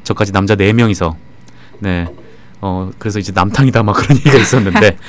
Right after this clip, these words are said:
<laughs> 오늘은 좀 다른 분들을, 네, 신선한 뉴페이스들을 모셨습니다. 어, 말씀을 좀 드리면, 소개를 해드리면요. 어, 제 왼쪽에 계신 분은, 네, 전국 공공운수노조, 전국 집배노동조합의 허소연 선정국장님이십니다. 네, 반갑습니다.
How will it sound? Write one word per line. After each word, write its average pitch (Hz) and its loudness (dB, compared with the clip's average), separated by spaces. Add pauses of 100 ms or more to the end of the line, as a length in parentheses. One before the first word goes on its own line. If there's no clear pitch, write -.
<laughs> 165 -8
오늘은 104 -2
좀 98 -8
다른 120 0
분들을, 95 -2
네, 85 -6
신선한 135 0
뉴페이스들을 120 0
모셨습니다. 95 0 (500)
어, 113 0
말씀을 135 2
좀 139 2
드리면, 139 2
소개를 160 0
해드리면요. 113 2 (560)
어, 123 0
제 147 4
왼쪽에 175 4
계신 143 2
분은, 180 2 (140)
네, 92 0
전국 151 2
공공운수노조, 135 4
전국 110 -2
집배노동조합의 113 2 (380)
허소연 214 6
선정국장님이십니다. 101 0 (460)
네, 101 -12
반갑습니다. 117 -4